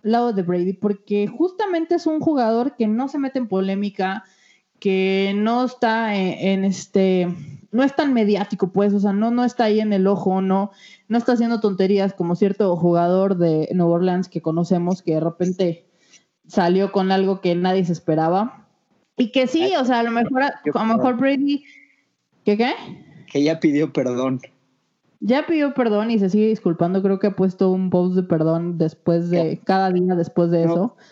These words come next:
Speaker 2: suficiente. <laughs>
Speaker 1: Pero, bueno, justamente Tom Brady es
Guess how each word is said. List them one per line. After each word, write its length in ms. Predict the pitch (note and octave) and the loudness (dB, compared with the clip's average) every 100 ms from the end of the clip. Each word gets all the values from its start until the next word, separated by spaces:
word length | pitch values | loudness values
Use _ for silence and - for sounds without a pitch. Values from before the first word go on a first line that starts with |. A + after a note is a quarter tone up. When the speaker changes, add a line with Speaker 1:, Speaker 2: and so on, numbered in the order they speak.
| - | -20
Speaker 2:
suficiente. 680 | - A#2 - B2 A#2+ A2 F#2+ _ _ - | -8 -8 -4 -4 -4 -6 -12 _ _ -4
<laughs> 280 | F3 E3 _ _ _ - _ | -4 -4 _ _ _ -20 _
Speaker 1:
Pero, 300 | C#4+ D4+ C#4+ - | -2 0 -2 -2
bueno, 320 | C4+ G4+ B3+ | -2 0 -2
justamente 580 | - F#4 F#4 G4+ F4+ F4 | 0 0 0 -2 -2 0
Tom 240 | E4+ D#4 | 0 0
Brady 460 | C#4+ C4 C#4 D4 E4 | 0 0 0 -2 -2
es 440 | A3 A#3 A3 - | 0 0 -2 -12